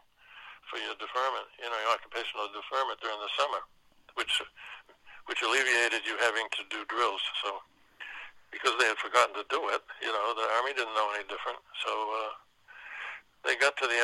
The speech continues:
Army in time, and then I, I, I could just see myself being dragged off the mound some night by the, by the, the <laughs> military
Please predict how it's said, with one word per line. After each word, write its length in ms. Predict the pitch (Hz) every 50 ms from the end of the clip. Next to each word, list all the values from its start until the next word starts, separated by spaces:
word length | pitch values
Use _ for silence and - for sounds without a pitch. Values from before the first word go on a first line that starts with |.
| 120 120
Army 160 | 123 120 117
in 120 | 110 110 110
time, 280 | - 123 123 127 123 117 110
and 80 | 107
then 100 | 107 107 110
I, 60 | 107 107 - - - - - - - - - - - - - - - - _ _ _ _ _ -
I, 320 | - - 113 117 - 123 120 - - _ - -
I 80 | 117 113 -
could 80 | 120 - -
just 160 | 135 131 -
see 160 | - 139 143
myself 560 | 139 123 110 110 - - - 123 117 110 - - -
being 160 | 120 113 113
dragged 320 | 117 117 117 120 120 120 120
off 160 | 117 - -
the 80 | 117 110
mound 240 | 107 113 120 131 135 -
some 160 | 120 110 110
night 240 | 110 110 110 113 -
by 160 | - 107 104
the, 160 | 101 110 110 98 - _ _ _ _ _ _ _ -
by 160 | 120 117 113
the, 160 | 107 107 101 - - - _ _ - - - - -
the 120 | - - - - - - - - - -
<laughs> 400 | - - - - - - 123 131
military 480 | 147 151 143 - - 160 147 139 143